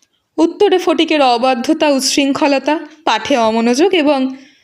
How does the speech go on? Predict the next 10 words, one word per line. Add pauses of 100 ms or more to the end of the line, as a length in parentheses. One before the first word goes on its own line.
(180)
মাখনে
সুশান্ত
সুশীলতা
ও
বিদ্যানুরাগের
বিবরণ
শুনিলেন। (720)
তাহার
ভাগিনী
কহিলেন,